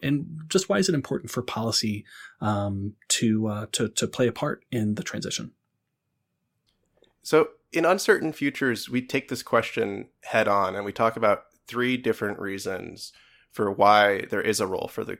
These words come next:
Speaker 2: government to play. Uh, moral reasons, economic reasons, and political. Um, and from the moral perspective, it's simply the right thing to do.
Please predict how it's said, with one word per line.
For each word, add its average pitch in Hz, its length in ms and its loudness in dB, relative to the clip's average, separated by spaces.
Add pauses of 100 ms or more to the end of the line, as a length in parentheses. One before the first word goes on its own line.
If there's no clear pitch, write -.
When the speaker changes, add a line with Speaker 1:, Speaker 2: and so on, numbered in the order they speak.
Speaker 2:
government 95 480 -4
to 101 60 -16
play. 101 400 -6 (140)
Uh, 98 120 0
moral 127 380 8
reasons, 117 720 -2
economic 101 480 0
reasons, 113 340 -6
and 101 140 -12
political. - 500 -4 (420)
Um, 117 320 2 (100)
and 143 140 0
from 180 160 4
the 175 60 2
moral 180 240 10
perspective, 131 760 2
it's 151 160 -2
simply 185 240 4
the 127 100 6
right 117 200 4
thing 120 160 -2
to 101 80 -6
do. 104 340 -4